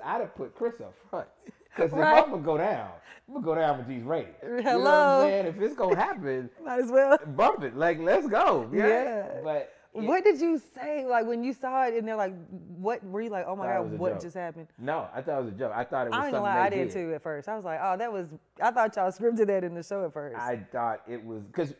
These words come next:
Speaker 1: remember, because it's such a big show and it's live, you literally run through the
Speaker 2: Mm.
Speaker 1: rehearsals
Speaker 2: Mm-hmm.
Speaker 1: of the actual show and everything that's gonna happen, like, four or five times.
Speaker 2: Wow.
Speaker 1: Like, you
Speaker 2: Oh, you
Speaker 1: literally
Speaker 2: gotta
Speaker 1: run
Speaker 2: make
Speaker 1: through
Speaker 2: sure
Speaker 1: the
Speaker 2: it's
Speaker 1: whole
Speaker 2: right.
Speaker 1: show. You gotta get your timing right,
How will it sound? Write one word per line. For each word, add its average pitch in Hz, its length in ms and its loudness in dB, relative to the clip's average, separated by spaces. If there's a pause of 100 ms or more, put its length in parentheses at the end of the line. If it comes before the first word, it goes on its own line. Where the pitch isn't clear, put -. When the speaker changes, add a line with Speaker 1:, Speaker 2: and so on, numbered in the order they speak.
Speaker 1:
remember, 156 520 -6 (420)
because 247 300 0
it's 190 120 -4
such 170 140 -4
a 135 80 -4
big 131 240 -4
show 131 240 -6
and 117 100 -8
it's 104 120 -12
live, 120 500 -4
you 165 140 -10
literally 131 640 -4
run 113 340 -6
through 117 560 -8
the 110 80 -8
Speaker 2:
Mm. 110 80 -8
Speaker 1:
rehearsals 123 560 -6
Speaker 2:
Mm-hmm. 160 420 -12
Speaker 1:
of 120 140 -2
the 117 140 -12
actual 120 340 -8
show 120 220 -8
and 117 100 -4
everything 113 280 -8
that's 110 100 -14
gonna - 160 -8
happen, 135 320 -8
like, 113 200 -8
four 113 120 -12
or 101 40 -12
five 92 240 -14
times. 67 220 -20 (100)
Speaker 2:
Wow. 139 400 -12
Speaker 1:
Like, 123 200 -4
you 123 80 -10
Speaker 2:
Oh, - 20 -10
you 120 160 -10
Speaker 1:
literally 151 240 0
Speaker 2:
gotta 127 160 0
Speaker 1:
run - 80 -6
Speaker 2:
make - 40 -8
Speaker 1:
through 117 80 -8
Speaker 2:
sure 135 100 -8
Speaker 1:
the 147 60 -8
Speaker 2:
it's - 140 -18
Speaker 1:
whole 160 500 2
Speaker 2:
right. 151 80 -10
Speaker 1:
show. 139 260 -4
You 123 140 -10
gotta 104 200 -8
get 92 180 -18
your 87 100 -20
timing 127 520 -12
right, 117 340 -8